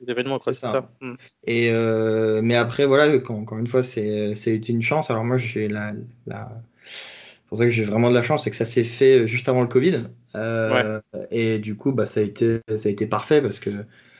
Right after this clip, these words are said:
Speaker 2: bah, l'avantage de travailler dans des boîtes de, de tech comme ça, c'est que, bon, bah, un ordinateur, une connexion Internet, et on peut travailler n'importe où, quoi.
Speaker 1: C'est vrai
Speaker 2: Donc, euh,
Speaker 1: qu'on a cette chance, <laughs> ouais,
Speaker 2: Ouais.
Speaker 1: de, de, de, de, pour nous, euh,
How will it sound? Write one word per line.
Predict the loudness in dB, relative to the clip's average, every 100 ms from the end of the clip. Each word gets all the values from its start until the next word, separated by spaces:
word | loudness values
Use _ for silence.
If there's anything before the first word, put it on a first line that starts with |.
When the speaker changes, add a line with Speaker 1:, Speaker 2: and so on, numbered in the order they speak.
| _ _
Speaker 2:
bah, | -6
l'avantage | 0 2 4 4 2
de |
travailler | -4 -4 -2 0
dans |
des | 0 0
boîtes | 0 -2
de, | -2 -2 0 -2 -4 -10 _
de | -8 -6
tech | -2 0 0
comme | 0 -4 2
ça, | 2
c'est | 2 -2
que, | -8 -8
bon, | -6 -6
bah, | -6 -6 -2
un | 0
ordinateur, | 2 2 0 2 2
une | 2
connexion | 0 0 -4
Internet, | -4 0 2 2 -2
et |
on | -6
peut | -8
travailler | -6 -4 -2
n'importe | -2 -4 -4
où, | -4
quoi. | -4 -12 _ -20 -10 -8 -10 -14 _
Speaker 1:
C'est | -2 2
vrai | 2
Speaker 2:
Donc, | 2
euh, | 2
Speaker 1:
qu'on |
a | 2
cette | 0 -4 -6
chance, | -2 -2 -2 -4
<laughs> | 0 0
ouais, | 0 -2 -6 2
Speaker 2:
Ouais. | 4 4 0 -6
Speaker 1:
de, | -4
de, | -4 -2 -2
de, | 0 0 0 0 -4
de, | -8 _
pour | -6
nous, | -2 -2
euh, | -2 -4 -8 -12 -14